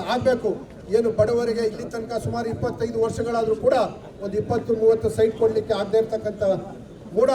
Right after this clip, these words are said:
ಇವತ್ತು ಅವ್ಯವಹಾರಗಳ ಮುಖಾಂತರ ಇವತ್ತು ಒಳ್ಳೊಳ್ಳೆ ಸೈಟ್ಗಳನ್ನ ಲಾಬಿ ಮಾಡುವಂಥದ್ದು ರಿಯಲ್ ಎಸ್ಟೇಟ್ನವ್ರಿಗೆ ಕೊಟ್ಟಿರ್ತಕ್ಕಂಥದ್ದು ಅಕ್ಷಮ್ಯ ಅಪರಾಧ. ಇದರ ವಿರುದ್ಧವಾಗಿ ಇವತ್ತು ನಮ್ಮೆಲ್ಲ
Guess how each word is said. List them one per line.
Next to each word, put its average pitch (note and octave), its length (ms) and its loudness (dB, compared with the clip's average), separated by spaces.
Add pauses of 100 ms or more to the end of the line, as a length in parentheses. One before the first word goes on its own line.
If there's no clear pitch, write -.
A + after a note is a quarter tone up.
(460)
ಇವತ್ತು G3 280 -2
ಅವ್ಯವಹಾರಗಳ A3+ 680 0
ಮುಖಾಂತರ B3 440 -2 (760)
ಇವತ್ತು G3+ 380 -6
ಒಳ್ಳೊಳ್ಳೆ A#3 400 0
ಸೈಟ್ಗಳನ್ನ A3 540 -2 (720)
ಲಾಬಿ G#3+ 240 2
ಮಾಡುವಂಥದ್ದು A3 640 0
ರಿಯಲ್ G#3 360 0
ಎಸ್ಟೇಟ್ನವ್ರಿಗೆ A3+ 580 -2
ಕೊಟ್ಟಿರ್ತಕ್ಕಂಥದ್ದು G#3+ 840 -4 (440)
ಅಕ್ಷಮ್ಯ A3+ 300 -4
ಅಪರಾಧ. A#3+ 440 0 (540)
ಇದರ A3 140 -2 (140)
ವಿರುದ್ಧವಾಗಿ A#3 500 0
ಇವತ್ತು A3 360 -4 (440)
ನಮ್ಮೆಲ್ಲ G#3 280 -4